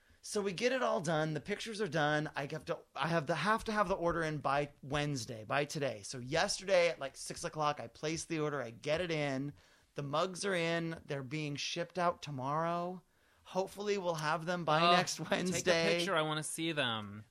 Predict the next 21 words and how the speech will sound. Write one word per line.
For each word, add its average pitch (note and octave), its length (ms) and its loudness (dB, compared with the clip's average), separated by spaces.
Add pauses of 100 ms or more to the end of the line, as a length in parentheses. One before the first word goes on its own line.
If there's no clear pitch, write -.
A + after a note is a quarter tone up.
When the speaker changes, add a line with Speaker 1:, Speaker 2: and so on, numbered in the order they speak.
Speaker 1:
But F#3 160 -2
we'll F#3 140 0
be F#3 140 2
presenting F#3 420 0
her G3+ 120 2
with F#3 140 -2
a E3 60 4
mug D#3+ 340 0
tree, D3 640 -4 (280)
with E3+ 320 -2
a F#3 100 -2
mug, C#3+ 500 0
with B2+ 180 -8
each F3+ 200 -4
staff E3+ 300 -2
member D3 300 0
and C#3 240 -2
their D3 140 0
name C#3+ 640 -2
under B2+ 280 -4
it A#2+ 140 -6